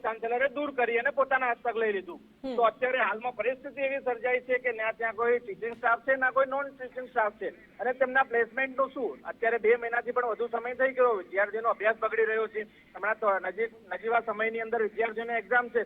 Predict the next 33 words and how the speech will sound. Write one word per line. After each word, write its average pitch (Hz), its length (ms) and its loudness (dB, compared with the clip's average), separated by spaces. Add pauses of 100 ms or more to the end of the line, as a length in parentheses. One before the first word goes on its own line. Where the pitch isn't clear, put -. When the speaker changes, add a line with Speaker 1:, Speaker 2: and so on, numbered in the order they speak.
(260)
Speaker 1:
વિદ્યાર્થીઓ 247 460 0
કરશે 240 380 2
શું? 247 260 -4 (360)
લાખો 190 300 4
રૂપિયાની 240 420 2
આ 240 120 4
યુનિવર્સિટી 220 600 -2
કરોડો 220 320 4
રૂપિયા 233 280 -2
ફીસ 226 180 -6
જ્યારે 226 280 0
વિદ્યાર્થીઓ 208 460 -2
પાસેથી 214 360 -2
ઉઘરાવીને 208 420 0
બેઠી 214 300 2
છે, 214 200 -2
તો - 340 -4
આ 214 40 8
Speaker 2:
હમ. 214 40 4
Speaker 1:
વિદ્યાર્થીઓના 220 720 0
ભવિષ્યનું 214 560 -4
તેમને 214 280 -2
કોઈ 220 180 -6
ચિંતા 220 420 2
કે - 320 -6
એવું 233 140 8
કંઈ 233 140 2
હોય 240 180 4
એવું 240 160 10
અમને 233 220 2
લાગતું 226 400 2
નથી. 165 340 -2 (240)
Speaker 2:
જી. 233 200 -6